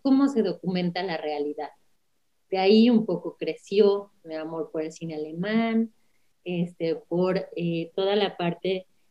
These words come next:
del cine y la realidad, ¿no? O sea, cómo también el cine incide en la vida,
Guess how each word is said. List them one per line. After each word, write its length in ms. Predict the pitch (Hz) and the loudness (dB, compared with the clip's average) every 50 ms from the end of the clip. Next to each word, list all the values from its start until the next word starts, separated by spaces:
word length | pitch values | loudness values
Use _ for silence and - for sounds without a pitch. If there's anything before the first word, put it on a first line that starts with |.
| _ _ | _ _
del 220 | - 175 170 170 - | -2 -2 -2 -2 -2
cine 240 | - 208 208 202 | -2 0 2 2
y 60 | 202 196 | 4 4
la 140 | 185 165 156 | 2 2 -2
realidad, 680 | - 165 160 160 160 151 156 - - 185 170 - - - _ _ _ _ _ _ _ | -6 -6 -6 -6 -6 -8 -10 -10 -10 -10 -10 -10 -12 -18 _ _ _ _ _ _ _
¿no? 260 | - 160 160 214 240 240 | -16 -12 -8 -8 -8 -8
O 80 | - 175 | -10 -12
sea, 200 | - - 180 170 - | -10 -10 -10 -8 -4
cómo 320 | 185 185 190 196 208 202 | -4 -4 -2 -2 -2 -2
también 500 | - 214 196 180 170 175 175 190 202 - _ _ _ - - _ _ - | -2 -4 -2 -2 0 0 0 -2 -4 -8 _ _ _ -20 -20 _ _ -6
el 180 | 196 196 185 | -4 -4 -2
cine 280 | - - 220 214 208 208 | 0 2 2 4 4 4
incide 600 | 214 214 214 - 208 208 214 220 208 202 202 - - | 2 2 2 0 0 2 4 4 4 2 -2 -6 -6
en 140 | 190 185 170 | -4 -2 0
la 140 | 165 160 | 0 -2
vida, 480 | 160 185 196 208 170 185 170 160 - | -2 -2 -2 0 0 0 0 -2 -4